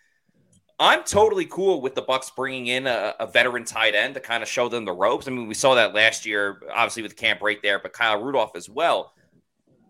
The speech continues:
But I want to make sure that the tight end coming in knows that the role is strictly just to help the younger guys. Like, I don't wanna see that tight end on the field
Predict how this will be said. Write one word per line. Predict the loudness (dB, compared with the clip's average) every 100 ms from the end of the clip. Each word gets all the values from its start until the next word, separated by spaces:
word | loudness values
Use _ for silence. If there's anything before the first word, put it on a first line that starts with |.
| _
But | 4 4 0 _ 2
I | 2
want | 2 -2 -2 -4
to | -6
make | -6 -6 -8
sure | -6 -4 -2 -2 -4
that | -6 -6 -6 -10 _ _
the | -14
tight | -2 0 0
end | -4
coming | -6 -8 -6
in | -6 -6 -8 -16 _
knows | -4 2 4 2 -2 -6
that | 0 0 0
the |
role | 0 4 4 4
is | -2 -8
strictly | -2 -4 -2 -6 -4 -4 -10 _ _ _
just | 2 2 2 -6
to | -2
help | -2 -4 -8
the |
younger | -10 -10 -12
guys. | -10 -8 -6
Like, | -8 0
I | 2
don't | 2 0
wanna | -6 -6
see | -6
that | -2 -2 -2
tight | -4 -2
end | -2 -4 -8
on | -6 -6
the | -8
field | -14 -8 -8 -8